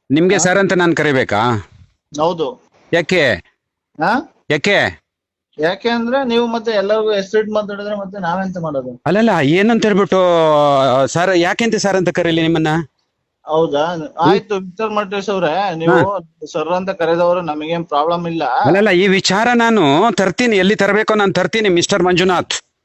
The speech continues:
Speaker 2: ಅಯ್ಯೋ, ಎಲ್ಲಾರ ತಗೊಂಬನ್ನಿ.
Speaker 1: ಮತ್ತೆ ನಿಮ್ಮ ಸರ್ ಅಂತ ಹೇಳಿದ್ರೆ ನೀವು ಸ್ಟೇಷನ್ಗೆ ಸರ್ ಆಗಿರ್ಬೋದು.
Speaker 2: ಹಾ, ಆಯ್ತು.
Speaker 1: You are under what they are working.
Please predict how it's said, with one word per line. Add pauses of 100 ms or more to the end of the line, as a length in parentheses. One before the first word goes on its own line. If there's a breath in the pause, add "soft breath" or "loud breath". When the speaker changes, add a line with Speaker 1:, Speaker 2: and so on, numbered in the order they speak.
(220)
Speaker 2:
ಅಯ್ಯೋ,
ಎಲ್ಲಾರ
ತಗೊಂಬನ್ನಿ.
Speaker 1:
ಮತ್ತೆ
ನಿಮ್ಮ
ಸರ್
ಅಂತ
ಹೇಳಿದ್ರೆ
ನೀವು
ಸ್ಟೇಷನ್ಗೆ
ಸರ್
ಆಗಿರ್ಬೋದು.
Speaker 2:
ಹಾ,
ಆಯ್ತು.
Speaker 1:
You
are (100)
under
what
they
are
working.